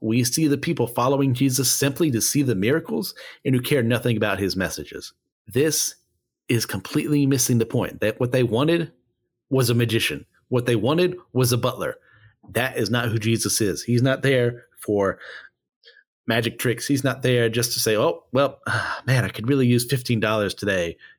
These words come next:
you know, for a meal or something like that. Uh, hey, Jesus, give me that fifteen bucks." It's like, no, that's not how it works. He can do those things if he chooses to. But these momentary concerns are not as important as our spiritual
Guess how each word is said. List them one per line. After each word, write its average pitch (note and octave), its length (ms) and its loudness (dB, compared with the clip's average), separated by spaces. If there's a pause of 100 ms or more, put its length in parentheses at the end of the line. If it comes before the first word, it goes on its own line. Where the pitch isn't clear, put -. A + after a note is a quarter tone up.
you F#2+ 80 -4
know, F2+ 60 -2
for G#2+ 300 0
a F#2+ 40 -2
meal G2 300 0
or E2 60 -4
something F2 300 -6
like E2+ 140 -8
that. E2+ 220 -6 (320)
Uh, G#2 100 0
hey, B2 180 2
Jesus, C#3+ 320 0
give C#3+ 140 0
me C3+ 60 2
that B2 120 -2
fifteen B2+ 280 0
bucks." A2+ 340 -4
It's - 100 -10
like, G#2 120 -6
no, D#3+ 140 0
that's F#2+ 200 -4
not C#3 140 0
how C#3 140 2
it A#2+ 100 0
works. - 360 -4 (460)
He G3+ 120 0
can G3+ 120 2
do A#3+ 100 2
those A3 200 0
things - 320 -12
if B2+ 120 -4
he C#3+ 100 -2
chooses - 380 -2
to. D#2 200 -10 (360)
But A2+ 120 -2
these G#2 200 0
momentary C3+ 680 0
concerns G#2 840 -2 (340)
are E2 140 -2
not G#2 420 -2 (140)
as G#2+ 260 0
important F#2+ 560 -2 (480)
as F#2+ 480 -2
our F2+ 420 -4
spiritual F2+ 800 -4